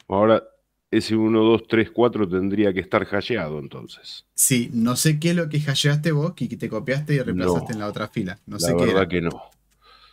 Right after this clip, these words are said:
Speaker 1: No, vamos a hashear eso y listo.
Speaker 2: Dale.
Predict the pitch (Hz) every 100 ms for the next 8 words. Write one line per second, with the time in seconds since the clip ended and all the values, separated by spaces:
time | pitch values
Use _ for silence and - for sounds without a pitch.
0 | _ _ _ _ _ _ _ 92 85 80
1 | 90 92 87 - 80 78 - _ _ _
2 | _ _ _ _ _ - 90 85 - 98
3 | 98 101 - 76 65 71 - - - -
4 | - _ _ _ 92 90 131